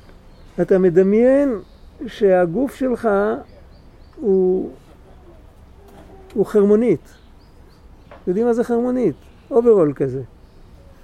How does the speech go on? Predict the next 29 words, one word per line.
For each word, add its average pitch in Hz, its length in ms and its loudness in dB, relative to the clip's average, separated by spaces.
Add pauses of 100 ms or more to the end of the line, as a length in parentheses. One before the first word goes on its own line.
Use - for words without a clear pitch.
(1080)
ואתה 262 800 0 (260)
עכשיו 226 640 2
מכניס 208 460 -2
לתוכו 208 480 2
את 196 140 0
הרגליים 180 800 2
האמיתיות 185 640 2
שלך. 175 300 -6 (800)
הרגליים 202 360 2
האמיתיות 226 440 2
שלך 226 280 0
זה 185 100 2
הרגליים 185 340 2
המנטליות. 190 720 2 (960)
הרגליים 185 360 2
שבהם 196 360 0
אתה 202 260 2
הולך 196 300 2
מחיל 196 380 0
אל 160 120 0
חיל, 156 300 0
לא 214 260 0
שאתה - 200 -4
הולך 165 220 0
בהם 160 220 0
דלת 151 300 2
אמות 151 200 -2
ברשות 139 340 -4
הרבים. 135 320 -6